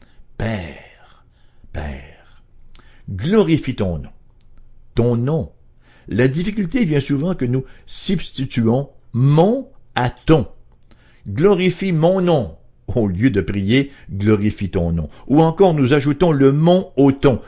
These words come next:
Glorifie notre nom, le tien et le nôtre ». Nous voulons glorifier Dieu, mais pas à nos dépens. Pas pour, pas, pas, pas dans la mesure où il nous en coûte quelque chose, ou pas d'une manière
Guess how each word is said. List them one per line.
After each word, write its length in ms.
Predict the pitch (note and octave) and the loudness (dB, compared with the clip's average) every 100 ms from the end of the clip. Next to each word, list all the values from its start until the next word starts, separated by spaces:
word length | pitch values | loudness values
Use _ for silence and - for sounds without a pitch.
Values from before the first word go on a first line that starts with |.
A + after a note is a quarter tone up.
| - - | -14 -10
Glorifie 720 | G2 C3+ D#3 D3+ C#3 E3 D3 | -2 0 2 0 -4 -4 0
notre 360 | D#3+ D#3+ D3+ | 0 0 -2
nom, 220 | C#3+ C#3 | 0 0
le 160 | G2+ G#2+ | 2 0
tien 200 | - C#3 | 0 -4
et 40 | |
le 60 | A#2+ | -2
nôtre ». 500 | A2 A#2 G#2+ D2 - - - - - | 0 0 -2 -6 -14 -16 -20 -12 0
Nous 120 | D3+ | 2
voulons 240 | D#3+ F#3 | 2 2
glorifier 480 | D3 C3 C3+ - A2 | 4 4 2 0 -2
Dieu, 400 | A2 E3 B3 A#3 - - - - | -2 -4 -4 -8 -12 -20 -20 -10
mais 220 | C3+ D#3+ | 0 0
pas 340 | D#3+ G3+ F3+ C3+ | 0 -2 -2 -2
à 80 | |
nos 200 | G#2+ F#2+ | -2 -2
dépens. 680 | G2 D#3+ F#3 A3+ G#3 E3+ - - _ _ - | 2 2 2 2 0 0 -6 -18 _ _ -6
Pas 120 | G#3+ | -6
pour, 300 | G#3+ D3+ C3 - - - - | -2 -4 -4 -12 -20 -12 -4
pas, 120 | E3 | 0
pas, 180 | E3+ D#3 | 0 0
pas 420 | G3 G3+ - F#2 | 0 2 0 -4
dans 180 | A#2 C3+ | -4 -2
la 100 | C#3 | 0
mesure 340 | C3+ E3 F3+ D#3+ | 0 4 4 4
où 100 | C#3+ | 4
il 80 | |
nous 180 | C3 A#2 | 4 0
en 120 | A#2 | -2
coûte 200 | - G2 | -2 -6
quelque 220 | - - - | -2 -4 0
chose, 340 | F#3 E3+ C#3+ - - | 2 2 0 -4 0
ou 180 | C3 C3+ | 6 6
pas 140 | - E3 | 6 2
d'une 200 | C#3 B2 | 2 0
manière 500 | A2+ A2 C#3 E3+ | 0 0 0 -2